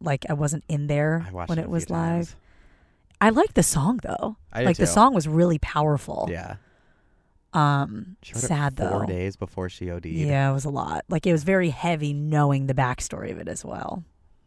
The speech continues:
Speaker 2: Um, but anyway, we can't wait for the Super Bowl. <laughs>
Speaker 1: Anyway, David is losing sleep over the Super Bowl. He just, all your bets
Speaker 2: Oh,
Speaker 1: are
Speaker 2: all my
Speaker 1: in.
Speaker 2: bets.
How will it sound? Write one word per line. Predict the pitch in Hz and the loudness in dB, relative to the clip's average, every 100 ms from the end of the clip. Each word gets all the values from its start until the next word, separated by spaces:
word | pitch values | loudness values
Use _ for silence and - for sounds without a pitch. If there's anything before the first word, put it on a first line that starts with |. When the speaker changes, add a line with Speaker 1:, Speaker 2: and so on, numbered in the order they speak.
| - | -20
Speaker 2:
Um, | 90 92 92 92 | -20 -20 -18 -10
but | 104 | -8
anyway, | 98 87 85 87 | -6 -6 -6 -6
we | 87 | -8
can't | - 92 | -10 -10
wait | 76 85 - | -8 -10 -10
for | 87 | -12
the | 85 | -12
Super | - 78 80 | -14 -14 -12
Bowl. | 90 104 - | -4 -4 -4
<laughs> | - - - - - | -8 -18 -20 -16 -8
Speaker 1:
Anyway, | 175 160 - 147 143 123 - - - - - - | -4 -4 0 0 0 -4 -12 -20 -20 -20 -10 0
David | 185 165 | 2 4
is | 151 | 2
losing | 156 156 143 139 | 2 2 2 0
sleep | - 156 143 156 | -2 -2 -2 0
over | 139 147 | 0 0
the | 139 | 0
Super | - 160 156 | -2 -4 -4
Bowl. | 143 143 | -2 0
He | 143 151 | 0 -2
just, | 147 131 - - - 175 | -4 -6 -10 -20 -4 2
all | 175 | 6
your | 170 165 | 6 8
bets | 160 135 143 | 8 6 6
Speaker 2:
Oh, | |
Speaker 1:
are | 170 | 8
Speaker 2:
all | 180 160 | 8 8
my | 151 117 | 6 4
Speaker 1:
in. | |
Speaker 2:
bets. | 120 123 139 - - - - | 2 2 2 0 -12 -12 -12